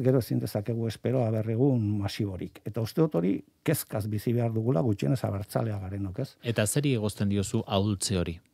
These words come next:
Speaker 1: Nik uste dut badela estrategia deliberatu bat, eta da nolabait ere gatazka nazionala nolabait ere lehuntzeari. Eta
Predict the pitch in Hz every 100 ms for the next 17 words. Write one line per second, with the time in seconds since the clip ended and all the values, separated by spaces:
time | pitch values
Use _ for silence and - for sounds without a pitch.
0 | _ _ _ _ _ _ _ _ _ _
1 | _ _ _ 92 110 131 147 - 185 87
2 | 95 131 120 - 98 - - 113 101 95
3 | 101 107 - 101 - - - - - 110
4 | 120 117 104 101 107 110 107 - 104 123
5 | 117 95 90 92 95 101 - 104 92 104
6 | 107 107 127 110 98 - _ _ _ -
7 | 98 101 104 - 127 131 110 104 120 160
8 | - - - - - _ _ _ _ 190
9 | - -